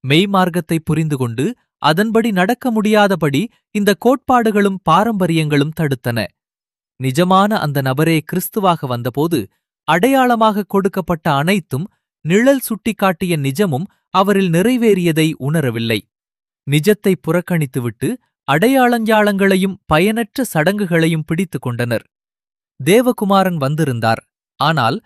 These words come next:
அவர்கள் அடையாளத்தை கேட்டு வந்தனர். "மனம் திரும்புங்கள், பரலோக ராஜ்யம் சமீபித்திருக்கிறது" என்று சொன்னபோது ஒரு அற்புதத்தை நிகழ்த்துமாறு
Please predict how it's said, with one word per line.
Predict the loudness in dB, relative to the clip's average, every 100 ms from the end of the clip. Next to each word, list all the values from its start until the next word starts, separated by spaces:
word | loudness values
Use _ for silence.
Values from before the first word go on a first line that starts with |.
| _ _
அவர்கள் | -2 0 2 0 0
அடையாளத்தை | -2 2 2 2 0 -4 -6
கேட்டு | -4 -4 -4
வந்தனர். | -4 -4 -4 -6 -8 _ _ _ _ _ _ _
"மனம் | -4 -2 0 -2
திரும்புங்கள், | -2 -4 -6 -4 -4 -4 _ _ _ _ _ _ 0
பரலோக | 2 4 2 2
ராஜ்யம் | 2 0 0 -4 -2
சமீபித்திருக்கிறது" | -2 0 0 -2 0 -2 0 -2 0
என்று | 0 -2
சொன்னபோது | -4 -4 -4 -4 -2 -2 -4 _ _
ஒரு | 0 2 2
அற்புதத்தை | 0 0 0 0 0 0
நிகழ்த்துமாறு | 0 2 0 0 0 0 0